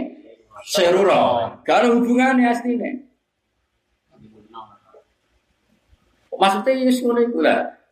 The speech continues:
Ketika ana hoax, misale ngene, aku mitnah,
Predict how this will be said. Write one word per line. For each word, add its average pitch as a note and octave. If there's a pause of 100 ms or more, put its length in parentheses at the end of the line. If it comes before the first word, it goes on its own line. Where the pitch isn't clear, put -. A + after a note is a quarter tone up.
(320)
Ketika A3+
ana G#3+
hoax, B2
misale D#3
ngene, B2+ (480)
aku F3+
mitnah, D3+